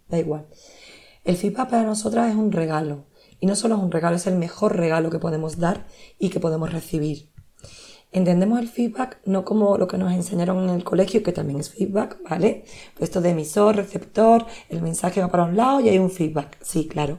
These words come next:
eso es feedback, por supuestísimo que sí. Lo que nosotros llamamos feedback a la información que es proporcionada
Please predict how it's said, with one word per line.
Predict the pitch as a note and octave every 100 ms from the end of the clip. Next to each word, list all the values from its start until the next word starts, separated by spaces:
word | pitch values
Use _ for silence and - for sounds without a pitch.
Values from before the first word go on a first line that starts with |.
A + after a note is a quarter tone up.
| -
eso | D#3+ E3+
es | F3+
feedback, | A3 A3+ C#4 -
por | - E3+
supuestísimo | F3 F3 F#3 F#3+ F3+
que | F3+
sí. | - F3+ - - - - - - - - _ - -
Lo |
que | G#3
nosotros | G#3 B3+ - A#3
llamamos | G#3+ A#3 A#3
feedback | - A#3 A3+ G3+ A#3 - _ -
a | F#3+ A3 A3+ - _ _ _ _ _ _ _ _ - _ _ _
la | - G3+
información | G3+ G#3 F#3+ F3 - G#3+ G#3+ F3+ -
que | -
es | G3
proporcionada | - G#3 G3+ G3 - F3 F#3+ F#3+ D3+